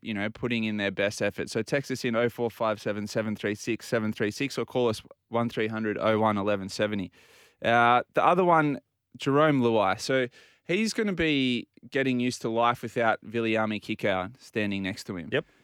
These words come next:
Speaker 1: Um, I listened to the Matty Johns and Cooper Cronk podcast they did on Fox Sports, which was really interesting. And Cooper said, "This is gonna be a huge year for Jarome. He's under a lot of pressure." The reason being, having Viliami Kikau standing next to you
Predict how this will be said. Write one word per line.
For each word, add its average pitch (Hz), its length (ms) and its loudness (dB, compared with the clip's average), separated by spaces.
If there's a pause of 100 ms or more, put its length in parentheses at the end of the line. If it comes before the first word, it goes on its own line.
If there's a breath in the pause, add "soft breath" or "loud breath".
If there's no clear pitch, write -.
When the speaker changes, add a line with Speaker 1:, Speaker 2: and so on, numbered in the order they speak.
(160 soft breath)
Speaker 1:
Um, 113 480 0
I 123 140 2
listened 156 640 -4
to 131 580 -2
the 113 120 -4
Matty 120 380 0
Johns 113 380 -4
and 107 140 -8
Cooper 117 340 -8
Cronk 117 640 -2 (160)
podcast 104 500 0
they 95 140 -4
did 104 100 -2
on 101 120 -4
Fox 104 300 -6
Sports, 101 320 -6
which - 160 -12
was 101 140 -10
really 113 300 -2
interesting. 101 480 -6
And 101 120 -8
Cooper 127 300 -4
said, 110 320 -2
"This 120 180 -2
is 131 120 -4
gonna 123 160 -2
be 110 180 0
a - 20 -4
huge 110 440 -4
year 107 100 -2
for 104 160 -8
Jarome. 98 480 -6
He's 107 160 -4
under 104 220 -2
a 98 60 -2
lot 98 180 -2
of 87 80 -8
pressure." 90 380 -6 (680 soft breath)
The 120 80 -6
reason 143 460 0
being, 107 440 -2 (280 soft breath)
having 147 340 -2
Viliami 120 500 -2
Kikau 104 400 -2
standing 104 380 -4
next 104 260 -6
to 107 80 -8
you 95 180 -6